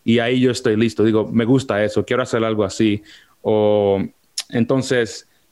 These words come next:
am, eso sí me inspira mucho, pero eso es más algo de, de estilo, de cultura, menos que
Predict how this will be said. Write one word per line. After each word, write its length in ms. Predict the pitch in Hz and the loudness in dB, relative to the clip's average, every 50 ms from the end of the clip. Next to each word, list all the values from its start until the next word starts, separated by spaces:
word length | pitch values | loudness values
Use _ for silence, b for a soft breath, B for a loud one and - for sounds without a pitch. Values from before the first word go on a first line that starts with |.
| _ - | _ -6
am, 500 | 113 113 113 110 110 107 104 104 - - - | -4 -2 -2 -2 -2 -2 -2 -4 -4 -4 -4
eso 240 | 151 147 - 165 139 | -4 -2 -2 -2 -2
sí 160 | - 156 139 | -2 0 0
me 80 | 135 | 0
inspira 340 | 123 117 - - 131 117 110 | 0 0 -2 -2 -2 -2 0
mucho, 540 | 107 107 110 104 95 - 107 101 98 - - | 0 0 0 0 0 0 -2 -2 -2 -4 -6
pero 440 | - 117 113 113 110 107 107 - - - | -4 -2 -2 0 0 0 -2 -2 -4 -4
eso 240 | 131 131 - 156 | -4 -2 -2 -2
es 100 | 135 - | -2 0
más 500 | - 135 135 135 131 123 - - - - - - | 0 -2 0 -2 -4 -6 -8 -10 -12 -12 -8 -6
algo 320 | 123 127 123 127 123 117 | -6 -4 -2 0 0 0
de, 460 | 117 117 113 110 107 104 104 - - _ _ _ _ _ _ _ _ - | 0 0 0 0 0 -2 -2 -4 -10 _ _ _ _ _ _ _ _ -6
de 180 | 117 123 - | -4 -4 -4
estilo, 640 | 113 - - - - 131 135 131 127 127 123 120 110 | -4 -4 -6 -4 0 2 2 4 4 2 2 2 0
de 80 | 107 | 0
cultura, 580 | 107 - 113 104 - 120 127 131 147 - 92 - B B B B B B B | 0 -2 -2 0 2 2 2 2 0 -4 -6 -12 B B B B B B B
menos 400 | - 120 120 120 123 120 110 - | -2 0 0 0 -2 -4 -4 -4
que 500 | - - 117 113 110 110 104 104 104 104 | -4 -2 0 0 0 0 0 0 0 -2